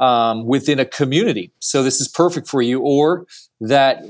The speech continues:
you've already done M X U seventy-five in twenty twenty-two. So you're doing M X U seventy-five in twenty twenty-three,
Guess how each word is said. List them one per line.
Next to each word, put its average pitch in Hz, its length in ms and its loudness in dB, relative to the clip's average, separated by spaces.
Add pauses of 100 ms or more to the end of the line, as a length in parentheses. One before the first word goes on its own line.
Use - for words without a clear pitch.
you've 139 200 -2
already 156 220 4
done 151 240 2
M 135 140 0
X 135 240 0
U 135 200 2
seventy-five 131 680 2
in 123 80 -6
twenty 131 260 -6
twenty-two. 175 640 -2 (320)
So - 140 -4
you're 139 140 2
doing 135 340 -2
M 139 160 -2
X 135 180 0
U 139 60 0
seventy-five 131 640 2
in 117 60 -8
twenty 131 280 -4
twenty-three, 147 760 -2